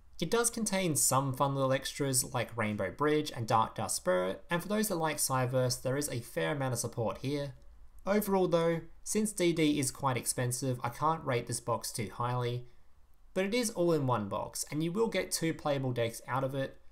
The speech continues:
so it is an okay option. Number fifty-two, Flames of the Heart, B minus. This box is honestly really similar to the previous.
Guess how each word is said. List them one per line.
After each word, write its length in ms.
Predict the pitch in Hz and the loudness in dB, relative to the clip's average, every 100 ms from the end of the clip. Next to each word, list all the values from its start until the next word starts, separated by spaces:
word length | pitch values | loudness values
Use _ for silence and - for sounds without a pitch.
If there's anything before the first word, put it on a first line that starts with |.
| - | -12
so 200 | - 190 | -2 0
it 80 | 196 | 0
is 180 | 220 185 | -2 -2
an 100 | 151 | -2
okay 300 | 131 - 107 | -2 -4 -6
option. 380 | 95 - - - - | -6 -8 -14 -10 -2
Number 300 | 220 220 214 | 2 2 2
fifty-two, 540 | 190 151 131 - 131 - - - - | 0 -2 -4 -4 -6 -12 -20 -20 -14
Flames 360 | - 196 196 180 | 0 0 2 0
of 60 | |
the 100 | 160 | 0
Heart, 360 | 113 95 - - - - - - | 0 -2 -4 -10 -14 -18 -14 -2
B 220 | 156 190 | 0 2
minus. 560 | 147 113 - - - - - - - - - - - - | 2 0 0 -2 -2 -2 -10 -16 -16 -16 -18 -20 -12 -4
This 140 | 233 | 0
box 260 | 220 277 220 | 4 4 4
is 100 | 202 | 2
honestly 400 | 156 160 165 135 | 2 2 2 2
really 220 | 123 131 | 2 2
similar 340 | 127 135 131 | 4 2 0
to 80 | 113 | -2
the 80 | 107 | -4
previous. 640 | - 117 117 113 120 - | -2 -2 0 0 0 -2